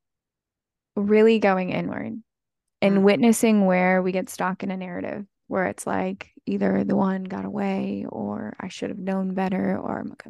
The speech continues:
Speaker 1: "Damn my parents," or, like, because of my history. Like, you get to literally, your nervous system is plastic. When you apply heat,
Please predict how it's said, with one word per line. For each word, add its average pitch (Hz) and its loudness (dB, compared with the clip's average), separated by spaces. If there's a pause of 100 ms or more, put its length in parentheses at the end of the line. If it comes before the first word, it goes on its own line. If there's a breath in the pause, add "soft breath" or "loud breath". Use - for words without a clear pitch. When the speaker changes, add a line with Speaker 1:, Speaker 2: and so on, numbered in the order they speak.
(200)
Speaker 1:
"Damn 190 -6
my 190 -12
parents," 190 -10
or, - -4
like, - -6 (300 loud breath)
because 196 0
of 190 -4
my 185 -4
history. 185 -4
Like, 190 -4 (1080 soft breath)
you 214 0
get 349 -2
to 262 -8
literally, 196 0
your 208 4
nervous 196 2
system - -6 (240)
is 180 -4
plastic. - -4 (960)
When 196 4
you 277 6
apply 233 2
heat, 202 -2